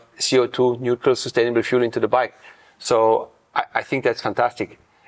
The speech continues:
At the end of the day, an event is always many people moving, traveling, and there is, uh, but the whole world is, I hope we all want to move still and, and enjoy living and go to events. But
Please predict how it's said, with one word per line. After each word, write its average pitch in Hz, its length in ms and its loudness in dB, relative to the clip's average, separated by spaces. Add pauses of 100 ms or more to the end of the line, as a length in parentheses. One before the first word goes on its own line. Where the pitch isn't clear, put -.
At - 120 -6
the 127 80 2
end 139 100 -2
of - 100 -14
the 147 80 2
day, 151 240 0 (460)
an 120 80 0
event 135 340 -2
is 127 80 2
always 131 320 2
many 127 160 0
people 147 420 2
moving, 139 460 2
traveling, 143 560 2
and 123 200 0
there 120 220 4
is, 123 280 0
uh, 117 260 2 (260)
but 127 140 -2
the 127 80 -2
whole 127 140 2
world 127 280 4
is, - 380 -4 (880)
I 117 120 2
hope 120 260 -2
we 131 100 4
all 120 360 2 (100)
want 123 280 0
to 127 200 2
move 135 260 -2
still 143 280 2
and, 120 280 0
and 113 220 -2
enjoy 120 420 0 (300)
living 143 400 2
and 120 160 0
go 131 160 0
to 131 180 -4
events. 127 540 -2 (320)
But 123 260 -2